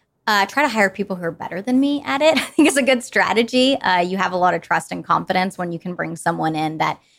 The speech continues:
you know, even though you know you can manage that discipline and, and physically do the work yourself, you bring someone in who's better at it than you, and you're gonna have a lot of trust and confidence in giving them, you know, completely releasing the reins. So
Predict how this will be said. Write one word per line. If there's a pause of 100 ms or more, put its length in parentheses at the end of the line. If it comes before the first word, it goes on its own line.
(140)
you
know,
even
though
you
know
you
can
manage
that
discipline
and,
and
physically
do
the
work
yourself, (420)
you
bring
someone
in
who's
better
at
it
than
you,
and
you're
gonna
have
a
lot
of
trust
and
confidence
in
giving
them,
you
know,
completely
releasing
the
reins.
So